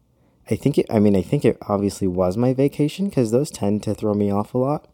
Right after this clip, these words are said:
um, of my daily routine, and they just, like, they just throw me off. Like, I have a good time, but it's just weird coming back. Like, I love coming back home,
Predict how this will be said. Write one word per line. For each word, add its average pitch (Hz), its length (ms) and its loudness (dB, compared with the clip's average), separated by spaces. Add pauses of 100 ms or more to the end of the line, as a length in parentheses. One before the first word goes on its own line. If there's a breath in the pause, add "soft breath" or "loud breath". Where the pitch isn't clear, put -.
(680 loud breath)
um, 90 420 -2
of 101 140 -2
my 95 160 2
daily 95 340 2
routine, 107 560 2
and 98 120 2
they 95 100 0
just, 92 240 -8
like, 92 120 -2 (340)
they 113 100 2
just 139 220 -4 (240)
throw 92 260 -4
me 120 160 -2
off. 110 320 -2
Like, 90 160 -2
I 107 100 0
have 160 220 0
a 117 40 2
good 90 200 -2
time, 107 300 -4
but 92 180 -4
it's 92 180 -6
just - 380 -6 (580 soft breath)
weird 120 380 2
coming 87 300 -6
back. 98 340 -2
Like, 92 180 -8
I 90 80 -4
love 131 360 0
coming 90 260 -2
back 90 280 -6
home, 107 440 -2